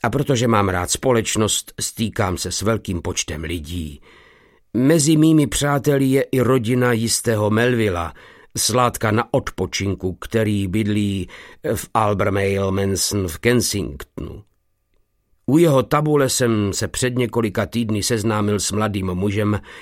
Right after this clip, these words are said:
jménem Garcia. Vyrozuměl jsem, že je španělského původu a že zastává jakousi funkci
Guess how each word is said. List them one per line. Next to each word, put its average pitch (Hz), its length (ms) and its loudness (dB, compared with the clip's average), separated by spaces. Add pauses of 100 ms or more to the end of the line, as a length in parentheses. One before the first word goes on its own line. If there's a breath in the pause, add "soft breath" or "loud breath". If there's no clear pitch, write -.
jménem 95 480 2
Garcia. - 640 -4 (640 soft breath)
Vyrozuměl 160 640 6
jsem, 139 400 4
že 120 120 2
je 131 140 0
španělského 123 720 0
původu 175 520 2
a 170 80 2
že 147 180 0
zastává 151 640 -2
jakousi 147 460 -2
funkci 160 520 -2